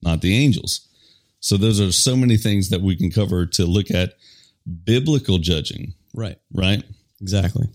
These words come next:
Speaker 1: So addressing the obvious. I want to talk about this, addressing the obvious. To the Christian, I'm gonna read this real quick. The gospel message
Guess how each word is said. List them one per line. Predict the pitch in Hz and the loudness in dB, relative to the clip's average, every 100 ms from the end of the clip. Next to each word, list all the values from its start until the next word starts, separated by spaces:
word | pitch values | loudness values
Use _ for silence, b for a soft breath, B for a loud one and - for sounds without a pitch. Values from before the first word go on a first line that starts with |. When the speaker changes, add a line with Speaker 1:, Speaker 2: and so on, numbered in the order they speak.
| - _ | -10 _
Speaker 1:
So | - 117 101 | -2 0 2
addressing | 95 98 113 131 127 | 2 2 2 4 4
the | 123 | 4
obvious. | 92 78 - - B B B B | 2 0 -4 -6 B B B B
I | B - 95 | B -4 0
want | 92 | 2
to | |
talk | 101 104 | 2 2
about | 107 104 | 2 2
this, | 87 85 | 0 0
addressing | 87 90 95 101 | 0 2 2 2
the | 98 | 4
obvious. | 82 78 76 - b b b b - - | 2 0 -2 -4 b b b b -4 2
To | 139 | 2
the | 139 | 2
Christian, | - 117 - 69 64 85 _ _ _ _ - | 0 0 0 -2 -4 -8 _ _ _ _ 0
I'm | |
gonna | 95 92 | 2 4
read | 95 90 | 4 2
this | 78 | -2
real | 98 | -2
quick. | 90 71 - _ - b b b _ - | -4 -6 -12 _ -20 b b b _ -2
The | |
gospel | 87 87 101 123 139 | 2 2 0 0 4
message | 123 107 104 101 90 | 6 6 4 2 2